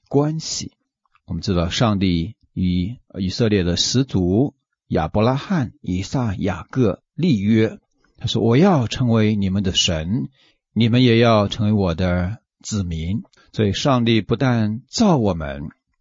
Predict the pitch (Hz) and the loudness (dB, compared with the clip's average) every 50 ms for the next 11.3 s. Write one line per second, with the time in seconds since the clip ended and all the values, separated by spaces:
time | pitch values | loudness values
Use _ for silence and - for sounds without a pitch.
0 | _ - 127 131 113 110 - - - 90 78 73 73 78 - - 101 95 90 90 | _ 0 2 2 2 2 0 0 -2 0 0 0 -2 -4 -6 -4 -2 -2 -2 -2
1 | - - - 73 64 - - 123 139 151 170 156 - - 87 82 80 76 76 67 | -4 -6 -6 -6 -8 -4 -4 -2 -2 -2 -2 -4 -2 -2 -2 -2 -2 -2 -4 -6
2 | 67 76 95 - - 151 139 113 104 98 95 87 82 95 135 - - 151 160 156 | -6 -8 -10 -4 0 2 2 2 2 2 0 0 -2 -4 -6 -2 -2 -2 0 0
3 | 165 170 - - - - 185 - _ _ _ _ _ _ _ _ _ _ - - | -4 -6 -6 -6 -6 -6 -6 -6 _ _ _ _ _ _ _ _ _ _ -4 0
4 | 156 135 - - 220 240 247 - _ _ _ - 254 139 107 98 110 107 - 110 | 0 0 2 4 4 4 4 2 _ _ _ -8 -4 -2 0 0 0 0 0 0
5 | 107 113 120 143 156 160 - - 170 135 123 143 151 156 127 101 98 127 170 185 | 0 2 0 0 -2 -4 -2 0 0 0 2 2 2 2 2 2 2 2 2 2
6 | 175 143 117 98 - - 120 107 107 98 92 92 92 120 147 151 - - 240 208 | 2 2 0 -2 -2 0 2 2 2 2 2 0 0 0 0 0 2 2 2 2
7 | 151 123 113 131 104 90 107 107 101 - 123 90 90 90 90 87 87 92 92 110 | 2 2 2 0 2 2 0 0 0 0 0 0 2 2 2 2 2 2 2 2
8 | 160 180 143 101 80 78 76 87 85 - - - 143 - - _ _ _ _ _ | 4 4 2 2 0 -2 -4 -6 -6 -6 -4 -4 -4 -4 -6 _ _ _ _ _
9 | _ - 113 107 85 85 - 123 110 90 98 104 101 90 87 - - 101 - - | _ -6 -6 -4 -4 -2 2 2 2 2 2 2 2 0 0 0 -2 -4 -2 -2
10 | 110 95 90 92 - - 107 98 92 90 87 - _ - 185 180 160 123 104 82 | -2 -2 -2 -2 -2 0 0 0 0 -2 -4 -6 _ -2 0 0 2 2 0 -2
11 | 76 78 78 80 85 | -4 -6 -8 -10 -10